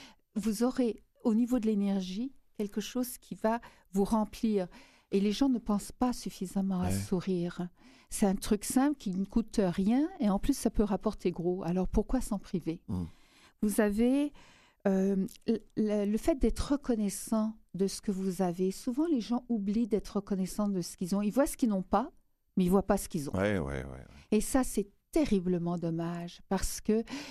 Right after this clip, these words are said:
Speaker 1: du coup, ils sont toujours en quête d'un bonheur qu'ils n'obtiendront jamais parce que le jour où ils auront leur grande télé, euh,
Speaker 2: Mhm.
Speaker 1: de quarante-douze pouces, eh ben, il leur faudra autre chose
Speaker 2: Ouais.
Speaker 1: et, et ça n'arrêtera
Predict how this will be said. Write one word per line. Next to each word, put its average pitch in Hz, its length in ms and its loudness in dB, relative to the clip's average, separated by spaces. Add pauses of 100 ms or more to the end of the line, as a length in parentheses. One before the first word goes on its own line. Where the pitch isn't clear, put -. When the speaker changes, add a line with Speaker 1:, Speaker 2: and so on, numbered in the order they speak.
(140)
Speaker 1:
du 175 120 0
coup, 269 220 0
ils 262 60 2
sont - 160 -4
toujours 226 320 0
en 208 100 2
quête 247 320 2
d'un 190 160 2
bonheur 190 580 2
qu'ils 214 140 2
n'obtiendront 196 440 0
jamais 254 320 0
parce 196 220 0
que - 80 2
le 208 100 0
jour 220 260 0
où 208 40 2
ils 185 200 -2
auront 202 180 0
leur 185 200 2
grande 214 360 -2
télé, 208 500 4
euh, 165 340 2
Speaker 2:
Mhm. 160 400 -2
Speaker 1:
de 190 100 2
quarante-douze 196 520 0
pouces, 339 440 2
eh 208 80 2
ben, 202 180 2
il 208 140 0
leur 196 160 0
faudra 214 320 -2
autre 208 240 -2
chose 381 380 2
Speaker 2:
Ouais. 185 200 2
Speaker 1:
et, 262 60 -2 (240)
et 214 40 2
ça 208 160 2
n'arrêtera 202 480 -4